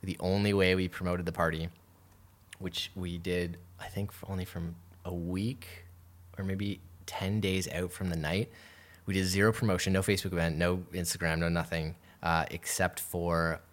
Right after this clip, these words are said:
uh, we marketed it. We got a, we went to, like,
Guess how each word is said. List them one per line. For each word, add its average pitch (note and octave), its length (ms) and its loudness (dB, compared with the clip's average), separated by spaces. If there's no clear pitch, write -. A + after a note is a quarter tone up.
uh, D#2+ 260 2
we F2 120 -2
marketed E2+ 500 0
it. F#2 240 -2
We F2+ 80 -4
got F2 160 2
a, E2 260 0
we E2+ 140 -8
went E2+ 360 -6
to, F2+ 180 -2
like, E2 240 -4